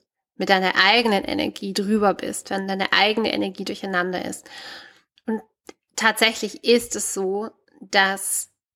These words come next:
da gibt's auch ganz, ganz viel wissenschaftlichen Hintergrund und Studien dazu, dass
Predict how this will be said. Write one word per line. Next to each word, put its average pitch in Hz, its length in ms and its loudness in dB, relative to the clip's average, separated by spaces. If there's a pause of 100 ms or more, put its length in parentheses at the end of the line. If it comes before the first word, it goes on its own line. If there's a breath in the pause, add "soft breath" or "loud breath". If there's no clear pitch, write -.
(840)
da 196 240 0
gibt's - 340 -8 (100)
auch 208 400 2 (640)
ganz, 220 280 4
ganz 240 240 4
viel 214 480 2
wissenschaftlichen 214 800 2
Hintergrund 214 720 2
und 202 140 -4
Studien 220 420 -2
dazu, 202 520 -2 (520 loud breath)
dass - 540 0